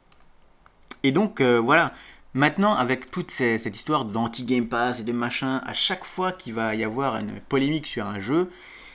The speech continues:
bah, les réseaux sociaux vont s'enflammer pour rien en fait, hein. Parce que voilà, c'est quelque chose, c'est une pratique qui se fait depuis longtemps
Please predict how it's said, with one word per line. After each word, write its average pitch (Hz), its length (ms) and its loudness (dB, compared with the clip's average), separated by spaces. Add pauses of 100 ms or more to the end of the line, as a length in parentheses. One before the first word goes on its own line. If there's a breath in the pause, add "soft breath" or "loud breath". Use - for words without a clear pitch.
(140 loud breath)
bah, 117 120 2
les 139 120 6
réseaux 151 260 4
sociaux 180 320 2
vont 139 160 0
s'enflammer 131 460 -2
pour 151 260 -2
rien 135 180 2
en 127 120 -4
fait, 113 240 -8
hein. 113 120 -6 (140)
Parce 113 160 -8
que 131 100 -8
voilà, 147 220 -2
c'est - 140 -8
quelque 147 180 -6
chose, 214 140 -2
c'est - 100 -6
une 127 140 -8
pratique 175 320 -8
qui 160 100 -8
se 143 160 -6
fait 196 300 -2
depuis 127 240 -4
longtemps 147 440 -2